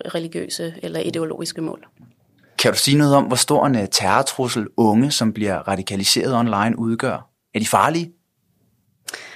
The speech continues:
Speaker 1: Øhm, det er et, et godt spørgsmål. Det er selvfølgelig noget, vi i hvert fald ser på med, øh, alvor. Øhm, jeg nævnte det her med, øh, gennemførte og afværgede angreb før, og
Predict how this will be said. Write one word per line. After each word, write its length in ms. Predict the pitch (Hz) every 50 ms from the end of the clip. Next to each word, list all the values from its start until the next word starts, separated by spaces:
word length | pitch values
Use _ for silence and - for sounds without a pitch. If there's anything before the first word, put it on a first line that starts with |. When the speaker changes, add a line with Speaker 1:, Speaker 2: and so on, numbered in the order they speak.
| - - _ _ _ _ _ _ - -
Speaker 1:
Øhm, 540 | 202 220 196 190 180 180 175 170 175 180 180 - - - - - - _ -
det 200 | 202 196 196 190
er 140 | 180 170
et, 380 | 170 - - - - - - - -
et 160 | - 185 -
godt 180 | - 190 208 208
spørgsmål. 640 | - - - 208 214 214 - 220 208 202 190 202 208 - _ _ _ -
Det 240 | - 185 180 175 175
er 20 | 175
selvfølgelig 400 | 175 - - - 202 208 214 208
noget, 280 | 196 180 180 185 180 180
vi 120 | 214 226
i 40 | 233
hvert 240 | 220 208 190 185 -
fald 220 | - 190 180 190
ser 220 | - - 202 190
på 320 | 190 - - 196 185 185 180 185
med, 420 | 180 175 175 170 165 - - -
øh, 60 | - - -
alvor. 520 | 185 185 208 220 220 226 220 214 - - - _ _ - - - - - - - - - _ _ _ _ _ _ _ _ -
Øhm, 360 | - - 185 180 170 175 180
jeg 120 | 175 185 185
nævnte 420 | 190 190 196 208 220 220 220 226
det 80 | 214 208
her 200 | 208 196 190 185
med, 420 | 185 180 175 170 165 170 165 165
øh, 60 | 165 165
gennemførte 580 | - 190 190 202 214 214 - - 202 190 180 180
og 240 | 175 170 - - -
afværgede 400 | 175 185 185 196 190 185 175 -
angreb 440 | - 180 190 190 196 196 185 190 -
før, 380 | - 185 185 190 - - - _ _ - - -
og 440 | - 190 185 185 180 180 190 185